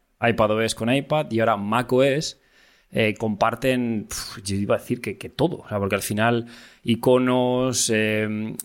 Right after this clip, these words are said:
la propia estructura de las ventanas de las carpetas, las,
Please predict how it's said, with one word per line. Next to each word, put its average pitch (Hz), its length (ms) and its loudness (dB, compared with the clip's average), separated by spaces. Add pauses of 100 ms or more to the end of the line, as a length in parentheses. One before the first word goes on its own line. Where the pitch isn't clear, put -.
la 107 320 -2
propia 117 520 2
estructura 117 540 0
de - 20 4
las 110 160 0
ventanas 113 380 -2
de 107 40 -4
las 101 140 -4
carpetas, 120 1000 0
las, 101 420 -2